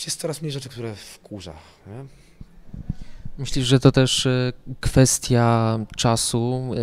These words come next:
Speaker 2: e, kwestia czasu, w których żyjemy, że, e, zespoły bardziej skupiają się na tym, żeby sprzedać, e, swój produkt, a nie żeby być autentycznymi? Czy może to kwestia też pewnej dojrzałości?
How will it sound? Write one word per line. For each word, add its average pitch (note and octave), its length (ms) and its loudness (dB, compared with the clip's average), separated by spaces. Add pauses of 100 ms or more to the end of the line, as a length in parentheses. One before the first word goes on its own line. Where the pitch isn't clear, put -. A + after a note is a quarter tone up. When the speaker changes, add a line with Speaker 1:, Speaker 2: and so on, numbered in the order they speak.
(160)
Speaker 2:
e, A2 40 -6
kwestia - 320 -6
czasu, - 280 -2
w - 60 -12
których A#2 280 4
żyjemy, A#2 480 6
że, A2+ 300 4 (460)
e, A2 300 0
zespoły B2+ 640 2
bardziej B2 300 0
skupiają - 280 -2
się - 120 -8
na A#2+ 60 -4
tym, B2 180 -6
żeby A#2 200 0
sprzedać, F3 720 -2
e, C#3+ 120 2
swój C#3+ 160 -2
produkt, D#3 420 -4 (140)
a B2+ 300 -2
nie C#3 160 2
żeby C3+ 220 0
być B2+ 240 -2
autentycznymi? B2 840 0
Czy C#3+ 400 4
może C#3+ 260 2
to C#3+ 120 0 (160)
kwestia C#3+ 280 0
też C3 120 -4
pewnej C#3 240 2
dojrzałości? A2+ 800 4